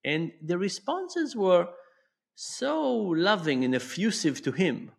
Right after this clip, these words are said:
Like, people congratulated him on his writing style and insight and depth and all kinds of things.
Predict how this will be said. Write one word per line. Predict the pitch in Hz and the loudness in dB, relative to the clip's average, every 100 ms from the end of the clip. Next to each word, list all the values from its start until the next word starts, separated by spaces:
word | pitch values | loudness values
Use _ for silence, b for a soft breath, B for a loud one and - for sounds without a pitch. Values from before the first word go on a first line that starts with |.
| _ | _
Like, | 127 131 - | -14 -12 -8
people | 190 202 | -4 -4
congratulated | 185 170 131 139 151 160 160 131 120 113 104 | -2 -2 2 4 6 4 0 2 0 -4 -10
him | 110 110 | -10 -8
on | 117 | -4
his | 120 110 | -4 -4
writing | 117 151 160 - 123 | 0 2 0 -2 -4
style | 113 - 120 107 110 | -4 -2 2 2 2
and | 113 117 113 | 0 -2 -6
insight | - 156 165 - - 117 110 104 110 | 0 2 2 0 2 2 2 -2 -6
and | 113 110 107 | -6 -4 0
depth | 151 165 131 - | 4 4 2 -6
and | 131 117 | -8 2
all | 220 | 2
kinds | - 170 147 | 4 2 0
of | - | 0
things. | 151 135 | 0 0